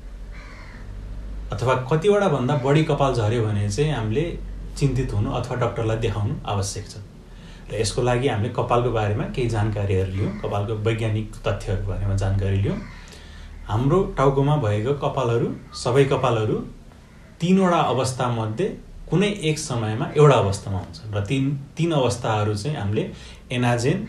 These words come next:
क्याटाजेन र टिलोजेन, तिनवटा अवस्थाहरू हुन्छन्। हाम्रो टाउकोमा कपालहरूको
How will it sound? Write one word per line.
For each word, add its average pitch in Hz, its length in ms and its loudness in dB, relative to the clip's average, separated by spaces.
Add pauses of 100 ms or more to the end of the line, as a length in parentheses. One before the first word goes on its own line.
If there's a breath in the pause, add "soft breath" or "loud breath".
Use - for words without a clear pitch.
(300)
क्याटाजेन 113 500 2 (240)
र 180 320 -2
टिलोजेन, 101 480 0 (340)
तिनवटा 104 280 0
अवस्थाहरू 101 460 0
हुन्छन्। 110 280 -2 (560 loud breath)
हाम्रो 104 300 2 (100)
टाउकोमा 127 480 2 (340)
कपालहरूको 135 580 4